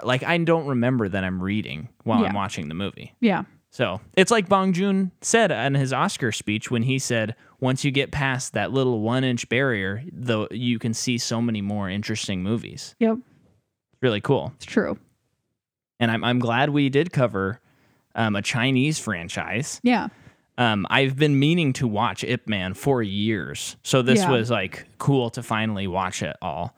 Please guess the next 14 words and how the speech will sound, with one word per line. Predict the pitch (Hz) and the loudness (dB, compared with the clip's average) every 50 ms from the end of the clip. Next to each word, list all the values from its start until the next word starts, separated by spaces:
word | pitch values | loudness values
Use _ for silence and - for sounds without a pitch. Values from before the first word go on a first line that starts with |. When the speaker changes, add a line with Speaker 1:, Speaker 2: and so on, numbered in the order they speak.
| _ _ - | _ _ 0
Speaker 2:
Yeah. | 233 202 180 156 185 - - - - - - - _ _ _ _ _ _ _ _ - | 0 0 0 0 -4 -8 -16 -20 -20 -20 -20 -20 _ _ _ _ _ _ _ _ 2
Speaker 1:
Um, | 147 160 156 151 | 4 4 4 4
as | 135 151 160 143 | 4 4 4 4
a | 143 | 2
whole, | 123 - - 165 165 175 180 190 208 240 254 233 - - - - - - - - - - _ _ _ _ _ _ _ _ _ _ _ - | 0 2 2 4 4 6 6 6 4 4 2 0 -6 -12 -14 -16 -18 -20 -20 -20 -20 -20 _ _ _ _ _ _ _ _ _ _ _ -2
I, | 123 135 147 - - | 0 2 2 2 2
I | 123 135 135 | 2 2 2
like | 123 113 110 104 104 135 156 - - - - - - _ - | 2 2 2 2 4 2 2 0 -4 -12 -14 -16 -18 _ -4
the | - 123 | 0 0
series. | 117 - - - 131 123 123 135 156 160 | 0 0 0 2 2 2 4 2 2 2
I | - 147 165 | 2 2 2
don't | 190 202 185 120 | 2 2 0 0
love | 98 101 95 95 98 113 123 156 | -2 -4 -2 0 0 0 2 2
it. | 202 226 226 - - - - | 2 2 2 0 -4 -12 -14